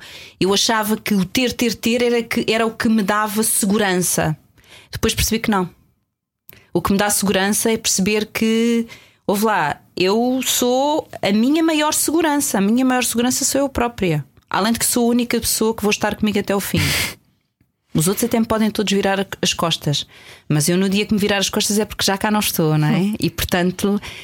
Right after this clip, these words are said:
Speaker 1: eu sei que comigo eu posso contar sempre. E a partir daí eu passei a fazer um investimento muito grande no ser. Esse é o meu motor.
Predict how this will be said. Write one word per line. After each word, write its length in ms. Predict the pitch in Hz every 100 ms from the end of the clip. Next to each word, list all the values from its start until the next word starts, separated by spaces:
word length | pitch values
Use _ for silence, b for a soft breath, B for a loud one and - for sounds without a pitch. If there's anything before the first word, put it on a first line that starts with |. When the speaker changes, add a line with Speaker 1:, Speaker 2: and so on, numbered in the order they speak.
| B
Speaker 1:
eu 140 | - 196
sei 280 | - 220 220
que 500 | - 208 190 165 - -
comigo 480 | 220 220 240 - -
eu 80 | 220
posso 280 | - 208 -
contar 300 | 190 196 185
sempre. 480 | - 165 147 - - _ B B B B B B -
E 80 | 165
a 20 |
partir 300 | 196 190 240
daí 180 | 226 226
eu 60 |
passei 300 | 233 226 240
a 20 | 226
fazer 360 | 220 202 190
um 80 | 196
investimento 560 | 208 202 - 208 202 180
muito 320 | 208 202 190
grande 380 | 196 185 190 185 - -
no 200 | 190 208
ser. 420 | 208 - 175 160 -
Esse 180 | 214 247
é 40 |
o 20 | 226
meu 140 | 214
motor. 380 | 196 180 175 151